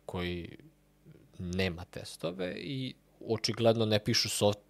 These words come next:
ne pišu testove kako bi pronašli bugove, nego kako bi zadali specifikaciju fičera koju će dalje praviti. E,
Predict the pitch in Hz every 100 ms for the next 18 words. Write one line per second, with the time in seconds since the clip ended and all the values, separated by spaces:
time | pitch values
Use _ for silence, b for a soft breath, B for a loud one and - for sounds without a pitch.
0 | - 117 113 135 - - 120 117 127 117
1 | 120 113 104 101 - 104 107 - 95 90
2 | 85 69 - 76 90 - 104 - 98 101
3 | B B B B 113 123 107 104 101 -
4 | - 104 - - 107 - 113 143 - 180
5 | 127 - 120 139 117 - 104 98 101 95
6 | 90 92 - - - B B B B B
7 | _ -